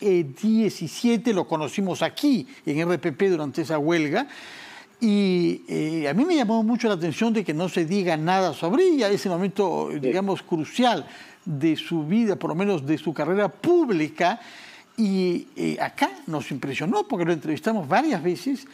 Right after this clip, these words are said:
Speaker 1: la manera tan habilidosa como bu-, contó con el respaldo de Movadef dentro del sutep y al mismo tiempo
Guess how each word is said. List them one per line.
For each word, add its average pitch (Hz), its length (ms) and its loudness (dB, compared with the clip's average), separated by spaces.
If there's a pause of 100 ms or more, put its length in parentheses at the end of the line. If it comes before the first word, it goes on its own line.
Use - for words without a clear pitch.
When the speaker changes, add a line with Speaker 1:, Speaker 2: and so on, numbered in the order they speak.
(280)
Speaker 1:
la 147 160 -2
manera 175 640 0 (100)
tan 339 240 0
habilidosa 185 720 -2
como 139 240 -6
bu-, 131 200 -8 (560)
contó 180 680 0
con 196 160 2
el 156 80 -2
respaldo 170 520 0
de 139 280 -4 (340)
Movadef 160 840 2
dentro 175 420 -2
del 165 220 2
sutep 262 360 -2 (420)
y 190 120 0
al 175 100 2
mismo 277 260 4
tiempo 311 440 -2